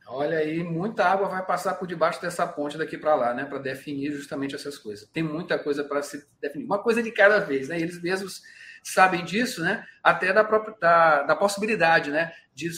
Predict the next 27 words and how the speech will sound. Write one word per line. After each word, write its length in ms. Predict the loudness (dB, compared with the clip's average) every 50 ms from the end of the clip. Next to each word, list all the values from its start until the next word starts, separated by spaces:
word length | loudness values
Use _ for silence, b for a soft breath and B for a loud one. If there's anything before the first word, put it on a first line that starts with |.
| -10 -12
de, 480 | -12 -10 -8 -6 -4 -2 -2 -2 -2 -2
eh, 300 | -2 -2 -2 -2 -2 -4
o 120 | -4 -4
surgimento 640 | -2 -2 -2 -2 -2 -2 -2 0 0 0 -2 -2 -2
de 120 | -4 -4 0
outras 340 | 0 0 0 0 -2 -2
pessoas 460 | 0 2 0 2 0 -2 -4 -4 -4 -2
também, 200 | -4 -2 0 2
outras 360 | 4 4 4 4 2 0 0
figuras, 640 | -4 -6 -6 -4 -4 -2 0 2 2 4 2 2
né? 260 | 2 0 0 -2 -4 -8 -12 _ -20 -20 -10 -4
Fala-se 360 | -2 0 0 0 -2 -4 -6
em, 280 | -8 -10 -14 -16 -18 -18
em 40 |
Flávio 340 | -6 _ -2 -2 0 -2 -6
Dino, 400 | -10 -8 -6 -4 -4 -4 -4 -4
em, 160 | -6 -6 -8 b b b b -10
em 60 | -8
Guilherme 340 | -6 -2 0 0 0 0 -2
Boulos, 460 | -4 -2 0 2 2 2 2 0 -6
em 100 | -8 -6
tanta 240 | -4 -2 0 0 0
gente. 260 | 0 -2 -4 -8 -10 B B B B
Mas 180 | 0 2 2 4
vamos 220 | 2 0 0 -2
seguir 240 | -4 -4 2 4 4
aqui 360 | 4 4 2 2 2 2 2